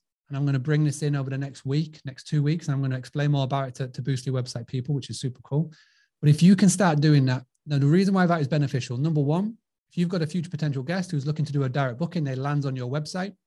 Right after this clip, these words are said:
you know, you've got a very limited amount of availability. You know, there's only so many people that you can get heads on beds.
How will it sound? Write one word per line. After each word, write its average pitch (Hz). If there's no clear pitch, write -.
you 151
know, 139
you've 147
got 151
a 139
very 165
limited 151
amount 139
of 127
availability. 120
You 127
know, 123
there's 131
only 156
so 165
many 170
people 147
that 135
you 131
can 143
get 127
heads 123
on 120
beds. 113